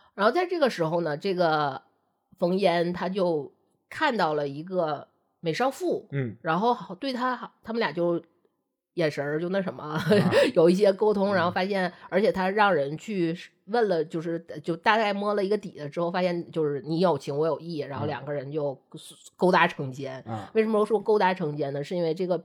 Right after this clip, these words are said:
Speaker 1: 美少妇实际上她本身是有老公的。
Speaker 2: 啊，有家庭。
Speaker 1: 对，
Speaker 2: 啊。
Speaker 1: 然后她的老公是，也是当地华州的一个小的这么一个算是小将领吧，
Speaker 2: 嗯。
Speaker 1: 然后叫张英。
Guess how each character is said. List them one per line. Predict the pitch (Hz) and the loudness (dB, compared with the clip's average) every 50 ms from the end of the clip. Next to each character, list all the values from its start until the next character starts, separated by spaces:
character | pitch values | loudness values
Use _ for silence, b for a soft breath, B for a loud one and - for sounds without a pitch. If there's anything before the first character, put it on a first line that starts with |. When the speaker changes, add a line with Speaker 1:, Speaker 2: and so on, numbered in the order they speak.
| _ _ _ | _ _ _
Speaker 1:
美 | - 147 143 | -8 -6 -6
少 | 135 185 170 175 | -4 -2 -2 -2
妇 | 196 208 185 | -2 -4 -8
实 | 165 - - 151 156 | -10 -10 -12 -12 -10
际 | 185 202 196 | -10 -8 -6
上 | 196 175 165 | -6 -6 -6
她 | 175 196 196 | -6 -8 -6
本 | 185 185 - | -6 -6 -6
身 | 160 - 175 175 190 | -4 -4 -4 -4 -4
是 | - - 214 190 175 165 165 b b b b b b b | -6 -4 -2 0 0 -2 -2 b b b b b b b
有 | - 156 180 | 0 2 2
老 | 233 247 175 139 | 4 2 0 -2
公 | - 127 110 - - | -6 -12 -16 -16 -10
的。 | - | -6
Speaker 2:
啊， | 120 120 | -4 -4
有 | 120 113 | -2 4
家 | 117 165 170 | 6 6 6
庭。 | 147 139 104 90 - _ | 6 2 -2 -4 -8 _
Speaker 1:
对， | - 170 170 160 | 0 2 2 2
Speaker 2:
啊。 | 139 - - - | 0 -2 -8 -8
Speaker 1:
然 | 175 175 170 | 0 2 2
后 | 185 214 | 2 2
她 | 220 302 302 | 2 0 -2
的 | 285 294 269 | 0 2 2
老 | 214 151 | 2 2
公 | 147 160 190 208 226 247 285 302 | 2 0 0 2 2 2 0 -2
是， | - - - - - _ | -6 -10 -12 -14 -10 _
也 | 175 160 156 139 | 0 0 0 0
是 | - - 247 247 214 | -2 0 2 2 2
当 | - 214 196 185 185 190 | 2 2 0 0 0 -2
地 | 208 196 175 | -2 -4 -6
华 | - - 143 127 123 123 139 147 | -6 -6 -6 -6 -4 -6 -6 -6
州 | - 160 151 151 147 | -4 -2 -2 -2 -2
的 | 147 143 135 131 135 - | -4 -8 -10 -12 -16 -16
一 | - 147 143 139 | -14 -12 -12 -8
个 | 151 180 175 160 151 143 139 143 b b b b b b _ | -2 0 2 4 4 2 2 -2 b b b b b b _
小 | _ - - - - 185 143 - - - - | _ -18 -14 0 2 2 2 2 -2 -8 -8
的 | 143 151 160 170 170 | -4 -2 0 0 0
这 | 170 - | -2 -2
么 | 202 196 180 170 | -2 0 0 -2
一 | 143 139 143 | -2 -4 -4
个 | 160 175 175 | -4 -4 -2
算 | 180 233 220 214 | 0 0 -2 -2
是 | 214 208 185 175 170 147 - _ _ _ _ _ _ _ _ _ _ - | -2 -2 0 0 0 0 -2 _ _ _ _ _ _ _ _ _ _ -8
小 | - 170 156 | -6 -4 0
将 | 147 302 320 330 | 2 2 4 4
领 | 233 170 - 135 | 2 0 -2 -6
吧， | 123 113 113 - _ _ - | -12 -14 -16 -16 _ _ -10
Speaker 2:
嗯。 | 127 | -6
Speaker 1:
然 | 160 156 156 | -4 -2 0
后 | 165 185 | 0 0
叫 | 190 190 175 | 0 0 -2
张 | 175 185 202 180 185 180 | -2 0 0 0 0 2
英。 | 175 160 147 147 160 | 0 0 0 0 -2